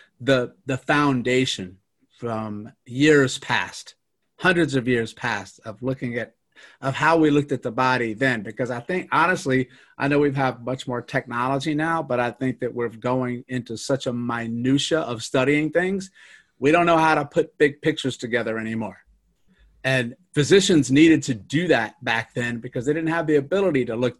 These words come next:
at things so closely in a microscope. And physicians in the past actually touched their patients.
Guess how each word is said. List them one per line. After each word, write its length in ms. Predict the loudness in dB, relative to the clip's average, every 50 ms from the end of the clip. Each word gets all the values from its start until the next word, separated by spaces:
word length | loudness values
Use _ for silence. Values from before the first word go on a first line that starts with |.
| _ -12 -12
at 180 | -12 -6 _
things 340 | -4 -2 -2 -4 -6 -8 -10
so 280 | -14 -12 -8 -6 -6 -6
closely 420 | -6 -4 -4 -4 -4 -6 -8 -8
in 60 | -8
a 80 | -6 -6
microscope. 800 | -4 -4 -4 -6 -6 _ -14 -14 -14 -12 -8 -8 -6 -6 -8 -8 -8
And 200 | -6 -6 -8 -8 _ -20 -20 -20 _ _ _
physicians 520 | -4 0 2 2 0 2 2 2 2 4 4
in 120 | 2 2
the 80 | 0 -2
past 440 | 0 2 4 4 4 2 0 -2 -2
actually 380 | -2 -2 -2 -2 -2 -2 -4 -4
touched 360 | -2 -2 -4 -4 -4 -4 -4
their 140 | -2 -2 -4
patients. 720 | 0 0 2 2 2 0 -4 -10 -16 -20 -20 -20 -20 _